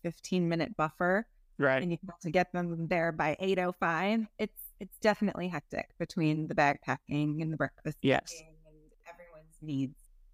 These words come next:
Speaker 2: Yes, they have been late a few times, and it's
Speaker 1: <laughs>
Speaker 2: not only my fault, but it's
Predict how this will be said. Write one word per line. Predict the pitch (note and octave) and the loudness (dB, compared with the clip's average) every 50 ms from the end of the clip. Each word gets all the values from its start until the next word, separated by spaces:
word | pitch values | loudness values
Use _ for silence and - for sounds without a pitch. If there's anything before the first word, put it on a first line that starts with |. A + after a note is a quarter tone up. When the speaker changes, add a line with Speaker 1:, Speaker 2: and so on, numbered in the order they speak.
| _ - - | _ 0 4
Speaker 2:
Yes, | C#3 C3+ C3 C3 - - - | 6 6 6 6 2 -4 -2
they | - E3 F3 | 2 4 4
have | F3 D#3 | 4 6
been | D#3+ D#3+ D3+ | 6 4 6
late | D3+ C#3+ C#3 | 6 4 2
a | C3 | 2
few | - C#3 B2+ | 0 -2 -4
times, | - - B2+ B2 B2 A#2+ - - - | -2 -2 -2 0 0 -2 -4 -4 -4
and | C#3+ C#3 C3 B2 - - _ _ _ _ B3+ F3+ - - _ _ - - - | -2 -2 -2 -4 -6 -14 _ _ _ _ -16 -16 -16 -18 _ _ -20 -20 -18
it's | C4+ C4+ - | -18 -18 -8
Speaker 1:
<laughs> | - | 0
Speaker 2:
not | A3 A3 A#3 B3 - - - | 4 6 6 6 4 0 -2
only | - E3+ E3 F3+ G3 G3+ | 0 2 2 4 4 4
my | G3 G3+ G3 | 4 4 4
fault, | G3 - - G3 F#3 F#3+ G3+ - | 2 2 4 4 6 6 4 4
but | - D#3 D#3 D3+ | 2 0 2 2
it's | D#3 D3 | 0 -2